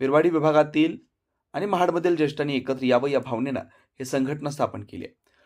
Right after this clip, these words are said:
दिनांक चौदा डिसेंबर रोजी या ज्येष्ठ नागरिक संघाला अकरा वर्ष पूर्ण होत आहेत. अकरा वर्षापूर्वी बिरवाडीतील ज्येष्ठ नागरिकांनी एकत्र येत ही संघटना स्थापन केली.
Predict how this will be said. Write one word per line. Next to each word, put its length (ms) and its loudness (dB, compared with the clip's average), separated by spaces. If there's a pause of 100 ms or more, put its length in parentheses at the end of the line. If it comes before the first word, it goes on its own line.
(220)
दिनांक 240 0
चौदा 300 4
डिसेंबर 380 0
रोजी 280 0
या 100 4
ज्येष्ठ 320 -4
नागरिक 400 -2
संघाला 440 -2
अकरा 240 -2
वर्ष 180 -6
पूर्ण 300 -10
होत 180 -10
आहेत. 100 -6 (500)
अकरा 260 4
वर्षापूर्वी 520 2
बिरवाडीतील 580 4
ज्येष्ठ 260 0
नागरिकांनी 480 0
एकत्र 300 -4
येत 220 0
ही 100 -18
संघटना 440 -6
स्थापन 340 -6
केली. 220 -10